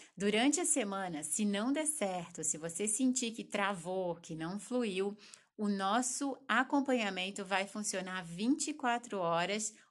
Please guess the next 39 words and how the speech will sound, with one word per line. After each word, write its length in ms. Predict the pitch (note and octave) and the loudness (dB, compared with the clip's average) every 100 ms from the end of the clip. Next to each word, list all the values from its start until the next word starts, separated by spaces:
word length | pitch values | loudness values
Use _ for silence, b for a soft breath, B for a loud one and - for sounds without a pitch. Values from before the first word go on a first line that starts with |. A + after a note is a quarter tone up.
| _ | _
online. 640 | G3+ G#3+ A#3 E3+ C#3 - - B B B | -2 0 0 -2 -2 -8 -12 B B B
Então, 280 | G3+ A3+ A3 | -2 2 4
não 260 | G#3+ A3 | 4 4
espera. 540 | D4 D4 F#3+ D#3 D#3 C#3+ b b b b | 2 2 0 -4 -6 -12 b b b b
"Ai, 280 | A3 A3+ G3+ | 2 4 4
a 60 | G3 | 2
Ju 180 | A3 C4+ | 0 0
falou 320 | C4+ B3+ B3 | 4 4 4
aquilo 480 | B3 C4+ C#4 C#4 B3+ | 2 0 0 2 0
daquele 400 | A3 B3 A3+ A3 | -2 -2 -2 0
jeito, 380 | G#3+ B3+ C4+ | 4 4 2
tô 100 | C4+ | 2
experimentando 680 | B3+ B3+ A#3 A3+ A3+ A#3 A#3 | 2 2 0 -2 -2 -2 -2
aqui, 240 | A3+ A3 C4+ | -2 0 4
não 140 | C#4+ | 6
deu 140 | D4+ D#4+ | 4 2
certo." 580 | - F#3 D3 - D3+ - B B | 2 0 0 -8 -14 -14 B B
Não 220 | G#3 B3 G4 | 0 4 4
espera 420 | - C#4+ C#4+ C4 | 4 4 6 6
outra 420 | A#3 D4+ F4 D4+ | 6 4 4 -2
segunda 460 | C#4+ B3 A3 A3+ A3 | -2 -4 -4 -4 -4
pra 160 | G#3+ | -4
tirar 320 | G#3+ G#3 G3+ | -4 -2 -2
dúvida. 400 | F#3 F3 D#3+ E3 | -2 -6 -6 -6
Manda 420 | D#3+ F3 A3 C#4+ D#4+ | -4 0 4 6 6
um 80 | |
e-mail 380 | D4 B3 A#3 A#3 | 6 6 4 0
pra 160 | A3+ G3+ | -2 -4
gente 560 | E3+ D#3+ D3 D3+ - - | -2 -2 -2 -4 -8 -4
ou 160 | G3+ B3 | 2 4
um 80 | |
WhatsApp 760 | D4 C4 C4 F#3 D#3 D#3 - A3 | 6 4 0 0 0 -2 -6 -6
e 100 | - | 2
na 260 | A#3 B3 A#3+ | 4 6 4
hora 400 | G3 G3+ G3+ A3 | 4 4 2 0
a 100 | - | 0
gente 320 | G#3 G3+ G3+ G#3 | -2 -2 -4 -2
vai 160 | F#3 | -2
resolver. 580 | F#3+ G3 A#3 A3+ D3+ | -2 -2 0 0 -4